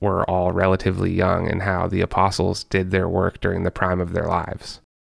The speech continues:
Often in the Western church, congregations are hesitant to come under the leadership of a young pastor.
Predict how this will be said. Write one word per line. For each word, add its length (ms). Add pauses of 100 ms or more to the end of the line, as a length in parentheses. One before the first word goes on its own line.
(360)
Often 320
in 80
the 80
Western 400
church, 320
congregations 720
are 80
hesitant 500
to 80
come 200
under 180
the 120
leadership 440
of 100
a 60
young 240
pastor. 560